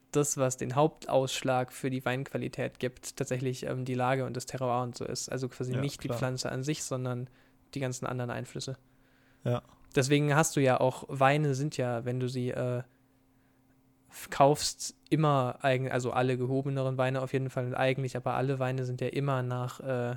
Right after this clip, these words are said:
Speaker 1: Lage eigentlich, ähm, bewertet. Und so ein bisschen dann auch natürlich, äh, so Spätlese, Cabernet und so weiter, also welchen Zuckergehalt die bei der Lese hatten oder bei der Ernte.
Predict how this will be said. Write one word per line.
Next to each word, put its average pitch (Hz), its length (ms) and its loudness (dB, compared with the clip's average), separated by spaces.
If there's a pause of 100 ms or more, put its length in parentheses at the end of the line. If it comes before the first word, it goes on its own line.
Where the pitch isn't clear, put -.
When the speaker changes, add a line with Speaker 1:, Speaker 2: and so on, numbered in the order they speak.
(100)
Speaker 1:
Lage 131 460 2 (420)
eigentlich, - 760 -6 (460)
ähm, 123 260 -2
bewertet. 117 500 -6 (680)
Und 139 280 4
so 139 80 2
ein 135 80 2
bisschen 143 480 4
dann 131 220 4
auch 127 380 2
natürlich, 131 720 0
äh, 127 140 0
so 123 160 -2
Spätlese, 131 580 2
Cabernet 127 480 -2
und 131 140 -8
so 131 100 -2
weiter, 127 300 0
also 127 240 -4
welchen 123 360 -2
Zuckergehalt 147 540 0
die 143 60 -2
bei 139 120 0
der 139 100 0
Lese 139 260 0
hatten 139 200 -4
oder 135 120 -2
bei 135 80 0
der 131 120 0
Ernte. 139 240 -4